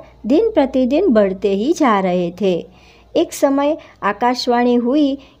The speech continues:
कि उसकी बहन देवकी का आठवां पुत्र उसका वध करेगा। यह सुनकर कंस ने अपनी बहन देवकी को उसके पति वसुदेव के साथ काल कोठरी में डाल दिया। कंस ने देवकी के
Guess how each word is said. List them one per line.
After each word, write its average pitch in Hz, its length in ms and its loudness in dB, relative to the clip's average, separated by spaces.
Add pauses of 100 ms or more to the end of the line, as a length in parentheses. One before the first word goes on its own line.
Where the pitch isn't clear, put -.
कि 320 120 -2
उसकी 294 420 -2
बहन 254 400 4
देवकी 220 460 0
का 285 160 0 (220)
आठवां 214 420 -4
पुत्र 240 480 -4 (320)
उसका - 340 -2
वध 220 340 2
करेगा। 180 600 -2 (440)
यह 240 280 2
सुनकर 254 640 -2 (300)
कंस 254 360 0
ने 320 140 4
अपनी 254 440 0
बहन 240 400 0 (320)
देवकी 214 420 2
को 220 200 -2 (400)
उसके 330 320 -2
पति 294 360 0
वसुदेव 233 640 2
के 233 220 -2
साथ 277 440 -4 (360)
काल 269 240 2
कोठरी 240 460 2
में 262 220 0
डाल 185 320 0
दिया। 175 340 0 (560)
कंस 269 320 0
ने 349 200 2
देवकी 247 500 2
के 302 240 2